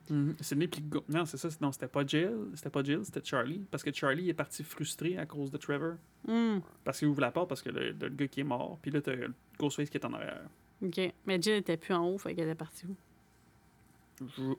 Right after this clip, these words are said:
Speaker 1: aucune espèce d'idée.
Speaker 2: Hmm.
Speaker 1: Puis là, il se pousse en haut.
Speaker 2: Ouais. Ah, mais Sidney doit pas arriver tout de suite parce qu'il doit avoir tout le bout avec, euh,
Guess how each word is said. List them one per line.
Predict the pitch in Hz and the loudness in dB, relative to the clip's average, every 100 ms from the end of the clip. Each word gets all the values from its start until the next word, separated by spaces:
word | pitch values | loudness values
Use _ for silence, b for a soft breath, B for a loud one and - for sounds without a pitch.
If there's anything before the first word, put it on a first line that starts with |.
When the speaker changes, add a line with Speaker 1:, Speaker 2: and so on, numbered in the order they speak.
| - | -2
Speaker 1:
aucune | 180 165 160 - 294 269 | -6 -6 -10 -2 0 2
espèce | 165 - - 156 - | 0 -4 -8 -8 -8
d'idée. | - - - - - | -16 -16 -16 -12 -4
Speaker 2:
Hmm. | 233 196 170 - - B B B - - | 0 2 0 -4 -16 B B B -20 -20
Speaker 1:
Puis | - 120 113 123 | -10 -6 0 4
là, | 247 | 4
il | 240 | 2
se | - - | -4 -10
pousse | - 147 - | 0 0 0
en | - - - | -6 -8 -12
haut. | - - _ _ 226 | -14 -20 _ _ -2
Speaker 2:
Ouais. | 202 196 - - - - - | 2 2 0 -12 -20 -12 0
Ah, | 208 | 4
mais | 180 | 4
Sidney | - 247 | 4 6
doit | 220 | 6
pas | 175 | 6
arriver | 202 190 | 4 4
tout | 190 | 0
de | |
suite | - 339 | 0 2
parce | - - | 0 -4
qu'il | 180 | 0
doit | 185 | 2
avoir | 185 | 2
tout | 185 - | -2 -2
le | 180 | -2
bout | 208 | 0
avec, | 185 175 175 | 0 0 -2
euh, | 170 | -2